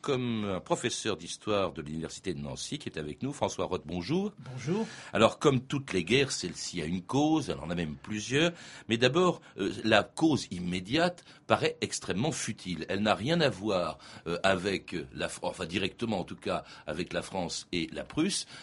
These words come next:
Speaker 1: puisque c'est une guerre, euh, qui, euh, dont la cause est due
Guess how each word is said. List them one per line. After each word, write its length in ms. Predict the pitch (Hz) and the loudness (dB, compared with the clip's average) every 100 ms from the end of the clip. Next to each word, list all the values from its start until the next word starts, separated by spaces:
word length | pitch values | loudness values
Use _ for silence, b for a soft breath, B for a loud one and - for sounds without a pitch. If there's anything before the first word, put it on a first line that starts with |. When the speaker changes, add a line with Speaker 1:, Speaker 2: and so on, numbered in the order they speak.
| B | B
Speaker 1:
puisque 260 | 113 - 143 | -8 -4 -4
c'est 260 | 135 - | -4 -6
une 120 | 82 85 | -6 -2
guerre, 300 | 120 165 180 B _ - | 2 2 0 B _ -4
euh, 140 | 92 - | -4 -4
qui, 260 | - 101 92 | -6 -4 -4
euh, 100 | 87 | -4
dont 160 | 80 85 | -4 -6
la 100 | 82 | -6
cause 380 | - 143 180 180 B B _ | -2 2 2 0 B B _
est 160 | 101 95 | -2 -2
due 340 | 92 147 185 | -2 -4 -4